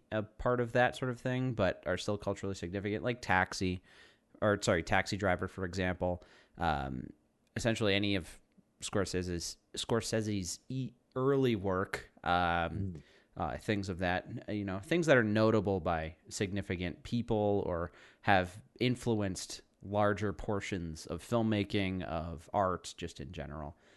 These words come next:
Speaker 1: uh, things like that. Liam, how about you? What do you, what's your definition?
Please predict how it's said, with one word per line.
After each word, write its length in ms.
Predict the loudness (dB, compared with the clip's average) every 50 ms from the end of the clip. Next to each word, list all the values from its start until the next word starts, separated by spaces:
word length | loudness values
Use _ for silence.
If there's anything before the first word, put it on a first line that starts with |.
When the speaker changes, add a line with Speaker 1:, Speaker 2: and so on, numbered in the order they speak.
| _ _ _ _ -10
Speaker 1:
uh, 120 | -10 -10 -10
things 380 | -10 -8 -8 -8 -8 -8 -10 -10
like 220 | -10 -10 -10 -10
that. 260 | -10 -8 -8 -8 -6 -4
Liam, 160 | -2 -2 0
how 60 | 0
about 160 | 0 0 0 0
you? 120 | 0 0
What 100 | 0 -2
do 60 | -2
you, 140 | -4 -6 -8 -8
what's 360 | -10 -10 -10 -8 -8 -8 -6
your 80 | -6 -6
definition? 440 | -6 -8 -10 -10 -14 -16 -16 -16